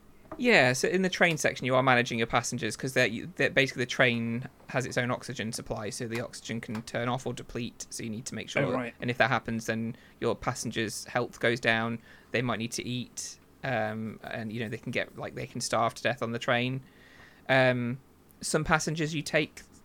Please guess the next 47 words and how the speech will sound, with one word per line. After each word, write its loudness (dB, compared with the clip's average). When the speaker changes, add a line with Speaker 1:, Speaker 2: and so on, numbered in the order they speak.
Speaker 1:
over 0
multiple 0
stations, -2
so -2
that, -4
you -2
know, 0
they're 0
going 2
to -8
somewhere -4
far 2
away, -2
so -8
they -8
stay 0
on -2
your -6
train -4
for -10
multiple -10
stations, -2
so -20
you 0
have -12
to -4
manage 0
them -6
over -2
mul-, -8
a, -6
a -6
bigger -2
time, -2
or -2
some -2
will -2
just -6
be -6
hopping -4
from -6
one -4
to -12
the -8
next, -6
um, -6
station. -6